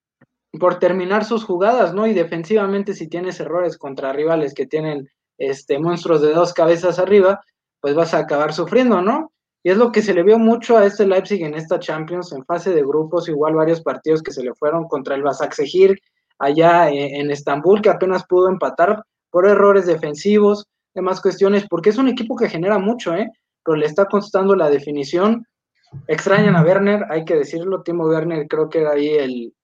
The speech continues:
el, el mejor jugador del ataque, y, y pues mucha rotación en medio campo, ¿no? Creo que también hay que decirlo, creo que eso que dice David, Angelino es la, la baja más notoria y que resienten en el campo,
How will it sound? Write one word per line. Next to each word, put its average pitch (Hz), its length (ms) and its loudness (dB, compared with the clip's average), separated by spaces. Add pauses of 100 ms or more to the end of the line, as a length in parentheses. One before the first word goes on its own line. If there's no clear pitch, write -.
(280)
el, 135 240 -6
el 156 140 -4
mejor 165 320 2
jugador 165 300 2
del 156 120 0
ataque, 175 560 -2 (1000)
y, 165 380 0
y 175 60 0
pues 180 200 2
mucha 220 260 2
rotación 214 440 0
en 202 100 2
medio 208 280 4
campo, 208 380 2
¿no? 185 240 -6
Creo 175 180 -4
que 185 120 -2
también 160 320 -6
hay 170 100 -8
que 156 100 -2
decirlo, 143 680 -4
creo 156 200 -2
que 165 120 0
eso 160 220 -2
que 147 80 -2
dice 143 240 -6
David, 151 280 -2 (480)
Angelino 180 540 4
es 190 80 2
la, 165 340 4
la 147 100 0
baja 165 220 0
más 170 220 -2
notoria 170 640 2
y 131 100 -6
que 143 120 -4
resienten 165 480 -4
en 147 120 -6
el 139 140 -6
campo, 196 580 0